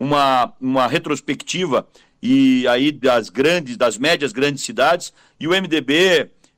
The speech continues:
é, graças a Deus e a todos os seus, a sua militância, cresceu muito. Então nós temos aí uma convicção que estamos no caminho certo. Isso nos faz acreditar que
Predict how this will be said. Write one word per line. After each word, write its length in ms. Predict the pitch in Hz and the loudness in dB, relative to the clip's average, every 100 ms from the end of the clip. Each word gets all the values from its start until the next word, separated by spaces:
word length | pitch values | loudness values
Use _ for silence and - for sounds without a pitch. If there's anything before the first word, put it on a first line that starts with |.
| - | -12
é, 460 | 110 120 120 113 | -6 -2 0 -2
graças 480 | 101 127 165 160 143 | -2 0 0 -2 -4
a 80 | 135 | -6
Deus 420 | 110 143 170 135 | -2 -2 -2 -4
e 120 | 120 | -4
a 80 | 120 | -2
todos 480 | 117 156 185 147 107 | -2 -4 -4 -4 -6
os 280 | 113 107 101 | -4 -4 -2
seus, 340 | 139 107 - - | -6 -6 -10 -10
a 60 | |
sua 260 | - 139 139 | -8 -2 -2
militância, 720 | 123 113 110 156 220 - 107 _ - - | -2 -4 -2 0 -2 -4 -10 _ -20 -6
cresceu 400 | 156 147 175 202 | -4 -2 -4 -4
muito. 400 | 170 151 135 _ _ _ | -4 -8 -10 _ _ _
Então 140 | 127 | -4
nós 200 | 147 156 | -2 -2
temos 280 | - 156 170 | -2 -4 -2
aí 240 | 135 143 160 | 0 2 2
uma 220 | 147 135 | 0 -2
convicção 600 | 135 123 131 - 151 175 | -2 -2 -2 -2 -2 -4
que 200 | - - | -6 -8
estamos 500 | 262 - 185 208 233 - - | -8 -2 0 -2 -6 -14 -8
no 120 | 202 | -6
caminho 320 | 220 196 202 | -2 -2 -2
certo. 440 | 226 160 127 - _ _ - | -4 -2 -2 -4 _ _ -10
Isso 380 | 156 - 190 - _ | -8 -6 -6 -8 _
nos 200 | - 143 | -10 -10
faz 420 | - 151 156 147 - - | -2 0 0 -2 -10 -10
acreditar 680 | 127 151 135 131 143 165 180 | -8 -6 -6 -2 0 0 -2
que 380 | 196 196 147 | -6 -4 -4